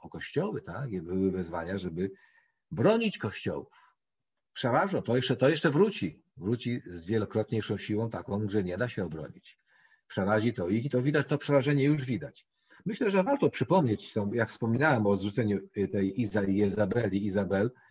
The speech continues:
y, tak, przez ich własnych sług na wezwanie Jehu. Mamy te dwa elementy. Właśnie słudzy Izabeli i Jehu, który przybywa. Y, Druga Królewska, dziewiąty rozdział.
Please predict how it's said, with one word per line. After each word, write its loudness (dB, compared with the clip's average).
y, -2
tak, 0
przez 0
ich 4
własnych 2
sług 2
na 0
wezwanie 0
Jehu. -2
Mamy -2
te 2
dwa 0
elementy. 0
Właśnie 0
słudzy 0
Izabeli 0
i 0
Jehu, 2
który 2
przybywa. -2
Y, -4
Druga 0
Królewska, 0
dziewiąty 0
rozdział. 0